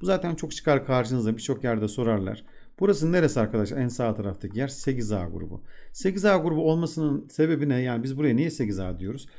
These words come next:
Çünkü buradaki elementlerin değerlik elektron sayıları sekiz. Yalnız burada bir istisna var arkadaşlar. İlk element aslında bu kim? Helyum. Helyumun iki tane protonu var. Dolayısıyla değerlik elektron sayısı arkadaşlar gördüğünüz gibi kaçtır?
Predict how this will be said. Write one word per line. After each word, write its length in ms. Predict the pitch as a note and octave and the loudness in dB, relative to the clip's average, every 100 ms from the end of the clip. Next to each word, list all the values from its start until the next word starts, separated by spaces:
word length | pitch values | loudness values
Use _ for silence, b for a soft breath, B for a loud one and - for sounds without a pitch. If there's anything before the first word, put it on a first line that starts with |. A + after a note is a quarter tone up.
| b | b
Çünkü 240 | - E3 D#3 | -6 -4 0
buradaki 360 | F#3 D3+ D3+ | 2 2 0
elementlerin 640 | C#3+ D3+ C3+ A#2 A#2 G#2 | 0 2 2 0 -2 -2
değerlik 260 | B2 C#3 C3 | 0 0 2
elektron 340 | C3 - A#2+ | 0 -2 -4
sayıları 380 | A2+ G#2 F#2+ C3+ | -4 -4 -4 -4
sekiz. 580 | - - C#3 B2+ F#2+ - b b b b G#2 | -4 -2 -2 -2 -4 -8 b b b b 0
Yalnız 680 | B2 G3+ G#3+ C3 A2+ - E3 | 4 6 4 4 0 -4 -2
burada 300 | E3 C#3 C3+ | 2 2 2
bir 100 | B2+ | 0
istisna 600 | - - C3 - B2+ G2+ | -2 -4 -4 -2 0 0
var 80 | |
arkadaşlar. 560 | F#2+ F#2 F#2+ F#2+ - C#3 - - - | -2 -4 -6 -6 -6 -8 -8 -16 -6
İlk 480 | F#3 E3+ - - - | -2 -2 -4 -10 -4
element 480 | A2+ G#2 F#2+ F2+ - | -2 0 -2 -4 -6
aslında 380 | A#2 A2 C3 A#2+ | -6 -6 -6 -6
bu 100 | A#2+ | -6
kim? 320 | A#2+ C#3 D3+ b b b b | -4 -4 -6 b b b b
Helyum. 500 | B2+ C3 A2 F#2 E2 b b b | 2 2 2 -2 -8 b b b
Helyumun 540 | B2 C3+ C3+ B2+ C#3 - - - | 0 2 2 2 -2 -8 -10 -8
iki 180 | - A#2+ | -6 -2
tane 300 | C3+ A2+ G2+ | 0 0 0
protonu 420 | - G2+ G2 F#2+ | -4 -6 -4 -2
var. 200 | A#2 B2 | 0 0
Dolayısıyla 540 | A#2+ B2+ C3 B2+ B2 | 0 0 0 -2 0
değerlik 280 | A2+ A#2+ B2+ | 0 0 0
elektron 400 | A#2+ A#2 C3 B2+ | -2 -2 -2 -2
sayısı 320 | A#2 A2 G2+ | 0 -2 -2
arkadaşlar 360 | G2 F#2+ F#2+ A2 | -4 -4 -6 -6
gördüğünüz 460 | G2+ A2 G#2+ A2+ G2 | 0 2 2 0 -4
gibi 120 | E2+ | -6
kaçtır? 500 | B2+ A#2+ - C#3 | -6 -6 -6 -10